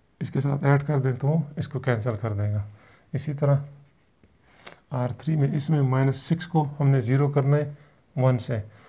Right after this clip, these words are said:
तो वो कैसे करेंगे? आर थ्री, अगर इसको हम प्लस सिक्स से मल्टीप्लाई कर दें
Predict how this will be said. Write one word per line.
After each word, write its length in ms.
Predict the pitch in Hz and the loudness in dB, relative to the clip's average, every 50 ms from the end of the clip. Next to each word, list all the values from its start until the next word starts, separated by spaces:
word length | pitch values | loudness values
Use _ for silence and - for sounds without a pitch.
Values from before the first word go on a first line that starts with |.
| - _ _ _ - | -20 _ _ _ -4
तो 80 | 135 | -4
वो 80 | 127 131 | -4 0
कैसे 320 | - 151 143 139 143 143 143 | 2 2 2 2 2 0 0
करेंगे? 360 | 143 139 135 135 135 135 127 - - - - _ _ _ _ - | 0 0 0 0 0 -2 -2 -4 -8 -16 -20 _ _ _ _ -6
आर 160 | 131 123 113 | -6 -6 -6
थ्री, 280 | 110 - 131 165 156 147 139 143 - - - - - | -6 -8 -6 -4 -4 -4 -4 -8 -12 -16 -20 -10 -6
अगर 180 | 131 123 143 - | -4 -2 -2 -2
इसको 240 | 139 139 - 147 | -2 -2 0 0
हम 160 | 147 147 143 143 | 0 0 0 2
प्लस 200 | 139 143 135 - | 2 2 2 2
सिक्स 320 | - - 156 139 - - | 0 -4 -6 -6 -4 -4
से 120 | 165 151 | -2 2
मल्टीप्लाई 500 | 139 139 139 139 151 143 143 147 139 139 | 4 4 4 4 2 0 0 0 0 0
कर 180 | 135 - 135 131 | 0 0 -2 -2
दें 140 | 123 135 | 0 -2